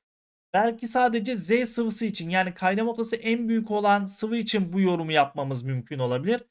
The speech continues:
Ancak kaynama noktası daha küçük olan sıvılarda kaynama noktası büyük olan sıvı da karışmış halde bulunacaktır yorumunu yapıyoruz. Az da olsa bulunur yorumunu yapıyoruz. Evet gençler, yedinci bölümün test dört kısmını karışımların ayrılmasıyla ilgili testimizi de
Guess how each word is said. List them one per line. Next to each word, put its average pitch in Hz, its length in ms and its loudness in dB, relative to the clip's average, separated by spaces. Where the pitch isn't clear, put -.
Ancak 202 480 2
kaynama 185 300 0
noktası 208 360 -8
daha 220 220 2
küçük 196 300 -12
olan 196 260 2
sıvılarda 196 840 2
kaynama 180 280 -2
noktası 220 340 -2
büyük 202 240 -2
olan 190 220 2
sıvı 202 340 -2
da 170 100 2
karışmış 190 480 -4
halde 170 480 0
bulunacaktır 170 720 0
yorumunu 170 640 -2
yapıyoruz. 143 460 -4
Az 180 240 2
da 139 60 -2
olsa 196 420 -4
bulunur 170 320 0
yorumunu 151 380 0
yapıyoruz. 156 540 -6
Evet 226 200 2
gençler, 226 560 0
yedinci 220 400 0
bölümün 214 500 0
test 202 340 -4
dört 214 260 0
kısmını 160 400 -6
karışımların 196 580 -2
ayrılmasıyla 202 680 0
ilgili 170 320 -4
testimizi 165 540 -4
de 233 220 -2